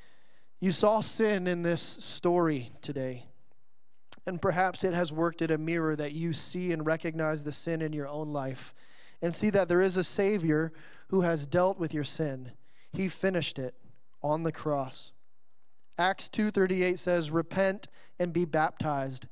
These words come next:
every one of you, in the name of Jesus Christ, for the forgiveness of your sins,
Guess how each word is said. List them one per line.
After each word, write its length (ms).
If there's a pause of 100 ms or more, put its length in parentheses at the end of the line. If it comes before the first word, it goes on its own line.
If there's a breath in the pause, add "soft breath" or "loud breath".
every 260
one 220
of 140
you, 300
in 120
the 100
name 280
of 80
Jesus 360
Christ, 480 (220 soft breath)
for 120
the 100
forgiveness 520
of 140
your 100
sins, 500